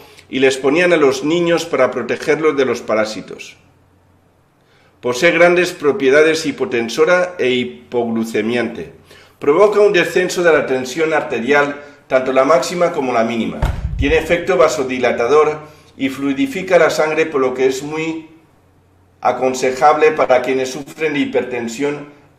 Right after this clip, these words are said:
arteriosclerosis y trastornos circulatorios en general.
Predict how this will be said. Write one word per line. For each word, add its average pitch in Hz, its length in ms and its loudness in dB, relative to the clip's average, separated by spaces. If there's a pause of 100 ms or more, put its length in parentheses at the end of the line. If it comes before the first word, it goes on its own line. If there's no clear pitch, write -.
(180)
arteriosclerosis 127 1300 -2
y 127 80 -10
trastornos 131 640 -4
circulatorios 127 720 -6
en 113 140 -8
general. 98 560 -6